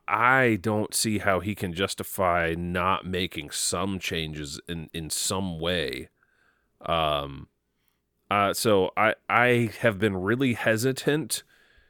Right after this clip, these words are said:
to hop on the fire Satterfield train 'cause I've,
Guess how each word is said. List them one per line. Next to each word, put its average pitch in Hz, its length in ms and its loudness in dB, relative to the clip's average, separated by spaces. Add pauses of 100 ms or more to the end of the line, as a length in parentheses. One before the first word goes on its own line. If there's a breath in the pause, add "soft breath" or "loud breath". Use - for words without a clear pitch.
(200 soft breath)
to 110 120 -4
hop 107 400 0
on 110 200 0
the 107 80 -2
fire 104 420 0
Satterfield 107 720 0
train 120 320 2
'cause 92 160 -6
I've, 85 260 -4